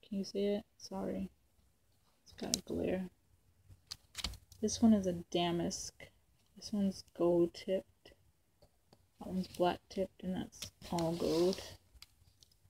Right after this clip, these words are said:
And then I got these page flags. Sorry. Isn't that cute?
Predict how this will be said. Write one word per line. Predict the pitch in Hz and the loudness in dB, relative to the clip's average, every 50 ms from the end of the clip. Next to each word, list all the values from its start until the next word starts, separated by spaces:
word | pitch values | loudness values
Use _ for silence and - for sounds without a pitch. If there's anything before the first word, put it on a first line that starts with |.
| _ _ _ _ _ - - - - _ _ - _ _ _ - - _ - - - - - - - - - - - - - - - _ _ _ _ _ - _ _ _ _ - _ _ _ _ _ _ - _ _ _ _ _ _ _ _ _ - - | _ _ _ _ _ -20 -20 -20 -20 _ _ -20 _ _ _ -20 -20 _ -14 -4 -4 -4 -4 -4 -14 -12 -4 -2 -2 -2 -2 -6 -8 _ _ _ _ _ -20 _ _ _ _ -20 _ _ _ _ _ _ -20 _ _ _ _ _ _ _ _ _ -4 -2
And | 208 202 | 0 2
then | 196 185 180 185 | 2 2 2 2
I | 180 175 | 2 2
got | 175 175 175 - - - - - 185 180 - | 2 2 0 -2 -4 -2 -2 2 4 4 4
these | 180 190 202 220 233 247 240 - | 6 6 6 8 6 6 6 2
page | - - - - - - - - - - - | -8 -14 -10 -6 -4 -4 -4 -4 -6 -14 -10
flags. | - - - - - - 170 202 247 277 269 - - - - _ _ _ _ _ _ _ _ | -6 -4 -4 -2 -2 -2 0 0 0 0 -2 -6 -16 -20 -20 _ _ _ _ _ _ _ _
Sorry. | - - - 185 190 190 240 311 - _ _ _ _ _ _ _ _ _ _ _ _ _ _ _ _ _ _ _ _ _ _ _ _ _ _ _ _ _ _ _ _ _ _ _ - _ _ _ _ _ _ _ - | -16 -12 -8 -6 -2 -2 -2 -4 -6 _ _ _ _ _ _ _ _ _ _ _ _ _ _ _ _ _ _ _ _ _ _ _ _ _ _ _ _ _ _ _ _ _ _ _ -20 _ _ _ _ _ _ _ -14
Isn't | 214 185 | -10 -6
that | 190 175 - | -6 -6 -6
cute? | - - - 190 208 262 - | -8 -8 -2 2 2 2 2